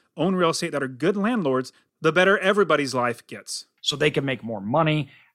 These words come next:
Speaker 2: and the fund managers make all this money. You have no true ownership. The government doesn't look at it like you have true ownership, right? And that's how we're told that it's supposed to work. And that is actually not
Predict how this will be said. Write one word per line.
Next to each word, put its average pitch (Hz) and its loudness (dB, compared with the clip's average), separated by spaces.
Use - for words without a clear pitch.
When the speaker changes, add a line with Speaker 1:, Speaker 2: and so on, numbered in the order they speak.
Speaker 2:
and 139 0
the 117 -10
fund 170 2
managers 165 2
make 156 -4
all 156 2
this 147 -6
money. 143 -4
You 143 2
have 131 2
no 143 4
true 135 -2
ownership. 131 -6
The 123 -10
government 120 -8
doesn't 98 -10
look 160 0
at 156 4
it 147 0
like 151 -2
you 151 2
have - -2
true 147 -2
ownership, 127 -6
right? 120 -2
And 139 0
that's 143 0
how 135 0
we're 127 -4
told 120 -6
that 117 -2
it's 107 -6
supposed - -4
to 95 -14
work. 90 -10
And 127 -2
that 135 0
is 131 0
actually 135 -2
not 120 -4